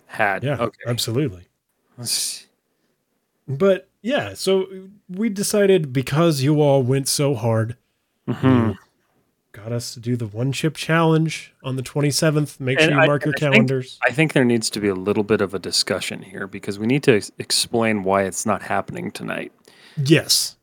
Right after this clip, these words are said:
Speaker 1: Because
Speaker 2: true.
Speaker 1: I don't think we realized when we said we were gonna do this that it's a yearly challenge that basically ends after December.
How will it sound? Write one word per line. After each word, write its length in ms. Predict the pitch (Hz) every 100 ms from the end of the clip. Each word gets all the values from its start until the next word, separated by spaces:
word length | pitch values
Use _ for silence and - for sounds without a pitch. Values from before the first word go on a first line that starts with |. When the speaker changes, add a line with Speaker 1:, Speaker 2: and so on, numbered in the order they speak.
| -
Speaker 1:
Because 200 | 110 117
Speaker 2:
true. 100 | 120
Speaker 1:
I 20 |
don't 240 | 147 180 -
think 400 | - 165 143 135
we 160 | 135
realized 680 | 127 123 156 135 123 120 104
when 140 | 113
we 140 | 110 107
said 180 | 131 117
we 60 | 113
were 120 | 110
gonna 220 | 110 104 -
do 180 | 165 170
this 320 | 120 110 -
that 180 | 117 101
it's 180 | 107 -
a 60 |
yearly 520 | 113 98 127 156 135 123
challenge 680 | - 139 135 117 107 101
that 440 | 107 101 104 120 -
basically 640 | 156 180 151 127 123 117 _
ends 640 | 127 131 120 92 90 -
after 320 | - 107 -
December. 720 | 101 95 - 117 104 - -